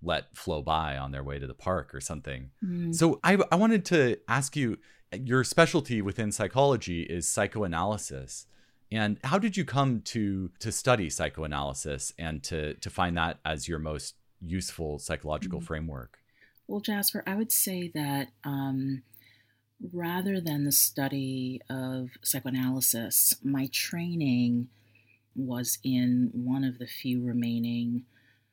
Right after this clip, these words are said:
Speaker 2: programs that has as its organizing framework psychoanalysis, but I think that they would probably say psychodynamic psychology is more sort of apropos as a descriptor for that training. The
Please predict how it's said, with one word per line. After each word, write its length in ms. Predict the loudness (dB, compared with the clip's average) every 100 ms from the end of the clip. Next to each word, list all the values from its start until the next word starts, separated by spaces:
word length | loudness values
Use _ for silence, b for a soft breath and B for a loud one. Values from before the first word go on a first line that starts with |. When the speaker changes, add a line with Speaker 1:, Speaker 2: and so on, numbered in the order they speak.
| b
Speaker 2:
programs 1200 | -12 -4 -4 -2 0 0 0 2 2 6 4 4 -4
that 540 | -8 -8 -8 -6 -4 -4 -4
has 220 | -2 -2
as 180 | -2 -4
its 500 | -2 2 4 4 2 -4 _
organizing 1120 | -2 0 0 0 2 0 0 -2 -2 -2 -4 -4
framework 680 | 0 4 6 6 2 4
psychoanalysis, 960 | 4 4 -2 -2 -2 0 2 2 4 4
but 140 | 2
I 80 | -6
think 200 | -2 -2
that 120 | -2
they 60 | -4
would 140 | -6
probably 580 | -6 -6 -4 -4 -6 0
say 220 | 2 2
psychodynamic 720 | 0 -2 -4 -4 -2 -2 -2
psychology 800 | -2 -4 -8 -8 -6 -4 -4 -6 -6
is 180 | -4 -2
more 340 | -2 -2 -2
sort 220 | -2 -2 -6
of 280 | -8 -8 -6 -4
apropos 520 | -4 -6 -8 -10 -8
as 140 | -8
a 40 | 0
descriptor 580 | 2 2 -2 -10 -12 -12 B B B B B
for 140 | -4
that 240 | -4 -4 -4
training. 520 | -2 -2 -4 -8 -12 _ _ -10
The 80 | -10